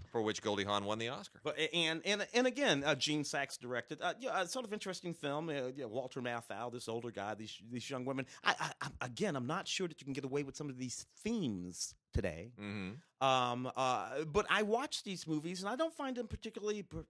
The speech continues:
Speaker 2: particularly offensive. Uh, sometimes I find them sort of sophisticated
Speaker 1: Yeah.
Speaker 2: in the way that they are addressing the actual sort of social dynamic, uh, that, that, uh, that are going on
Speaker 1: Yeah.
Speaker 2: w-, with the people of the day. He has a wife and this young woman and all this kind of stuff. And what does it mean?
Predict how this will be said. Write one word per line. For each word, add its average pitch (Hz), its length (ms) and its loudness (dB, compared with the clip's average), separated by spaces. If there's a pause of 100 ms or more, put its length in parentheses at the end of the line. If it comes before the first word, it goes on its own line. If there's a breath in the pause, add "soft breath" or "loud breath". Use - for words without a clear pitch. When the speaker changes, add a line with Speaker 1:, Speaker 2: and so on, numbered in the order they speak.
Speaker 2:
particularly 196 460 -6
offensive. - 480 -2 (400 soft breath)
Uh, - 80 -4
sometimes 294 500 0
I 262 60 -4
find 220 220 -4
them 214 80 0
sort 233 180 -2
of 226 80 -6
sophisticated 165 800 0
Speaker 1:
Yeah. 98 80 8
Speaker 2:
in 165 60 4
the 165 80 2
way 175 140 4
that 180 160 -4
they 165 120 2
are 147 100 4
addressing 120 800 -4 (240 soft breath)
the 139 140 -4
actual 202 360 4
sort 156 240 2
of 143 80 -2
social 165 380 2
dynamic, 107 640 2 (720 loud breath)
uh, 123 80 0
that, 113 320 0
that, 123 180 2 (180)
uh, 113 220 -2 (300)
that 156 140 6
are 147 60 4
going 160 320 4
on 127 400 4
Speaker 1:
Yeah. 110 160 10
Speaker 2:
w-, 139 320 -4
with 156 160 0
the 160 80 -10
people 147 260 -6
of 117 100 -6
the 110 60 -8
day. 98 200 2
He 113 120 -4
has 101 220 -4
a 95 120 -14
wife 170 380 0
and 113 80 -6
this 95 120 -10
young 107 180 -4
woman 175 300 4
and 117 140 -4
all 143 140 2
this 135 100 -8
kind 110 140 -8
of 107 60 -12
stuff. 170 220 -4
And 120 80 -8
what 117 140 -6
does 104 140 -12
it 101 100 -14
mean? 170 380 -2